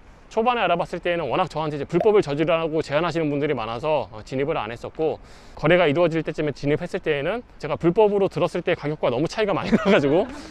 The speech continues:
아, 짠, 이럴 거면 나 둔산으로 가자 해서 이제 둔산으로 진입을 하게 됐던 거라고 생각하시면 되고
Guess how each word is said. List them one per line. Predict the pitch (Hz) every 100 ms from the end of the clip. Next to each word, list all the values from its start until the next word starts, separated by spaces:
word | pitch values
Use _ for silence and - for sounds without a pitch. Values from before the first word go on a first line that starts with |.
| -
아, | 143
짠, | 139 175
이럴 | 147 214
거면 | 220 214 196
나 | 180
둔산으로 | 160 175 196 185
가자 | 151 151
해서 | 147 135
이제 | 135
둔산으로 | 127 139 160 143 127
진입을 | 127 127 127
하게 | 131
됐던 | 120 107 117
거라고 | 107 107
생각하시면 | 131 127 120 127 123
되고 | 98 156